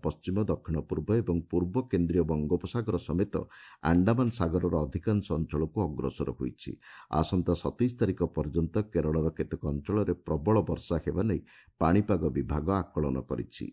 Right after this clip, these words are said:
ଏଥିପାଇଁ ରାଜ୍ୟର ନଅଟି ଜିଲ୍ଲାକୁ ଆସନ୍ତା ସୋମବାର ପର୍ଯ୍ୟନ୍ତ ସତର୍କ ସୂଚନା ଜାରି କରାଯାଇଛି। କେରଳ, କର୍ଣ୍ଣାଟକ ଏବଂ ଲାକ୍ଷାଦ୍ୱୀପ ଉପକୂଳବର୍ତ୍ତୀ ସମୁଦ୍ର ମଧ୍ୟକୁ ଆସନ୍ତା ସତେଇଶ ତାରିଖ ପର୍ଯ୍ୟନ୍ତ ନ ଯିବାକୁ ମତ୍ସ୍ୟଜୀବୀଙ୍କୁ ପାଣିପାଗ ବିଭାଗ ପରାମର୍ଶ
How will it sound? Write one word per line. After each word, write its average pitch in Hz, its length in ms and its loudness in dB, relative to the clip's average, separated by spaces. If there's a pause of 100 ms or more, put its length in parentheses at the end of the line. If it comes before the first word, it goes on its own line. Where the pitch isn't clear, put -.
(120)
ଏଥିପାଇଁ 87 440 0
ରାଜ୍ୟର 71 260 0 (120)
ନଅଟି 71 260 -2 (100)
ଜିଲ୍ଲାକୁ 71 360 -4 (120)
ଆସନ୍ତା 71 300 -4 (120)
ସୋମବାର 90 440 0
ପର୍ଯ୍ୟନ୍ତ 62 380 -2 (480)
ସତର୍କ 95 400 0 (140)
ସୂଚନା 78 340 0 (100)
ଜାରି 71 200 2
କରାଯାଇଛି। 65 680 -4 (480)
କେରଳ, 107 220 10 (180)
କର୍ଣ୍ଣାଟକ 87 440 2 (100)
ଏବଂ 80 140 0 (100)
ଲାକ୍ଷାଦ୍ୱୀପ 117 500 -2 (100)
ଉପକୂଳବର୍ତ୍ତୀ 104 720 0
ସମୁଦ୍ର 76 320 0 (100)
ମଧ୍ୟକୁ 73 340 -4 (100)
ଆସନ୍ତା 80 320 -2
ସତେଇଶ - 460 -2
ତାରିଖ 104 200 -2 (160)
ପର୍ଯ୍ୟନ୍ତ 85 440 -2 (580)
ନ - 20 2 (180)
ଯିବାକୁ 98 340 0 (340)
ମତ୍ସ୍ୟଜୀବୀଙ୍କୁ 90 720 0 (120)
ପାଣିପାଗ 80 380 0 (140)
ବିଭାଗ 71 320 -6 (160)
ପରାମର୍ଶ 69 420 -6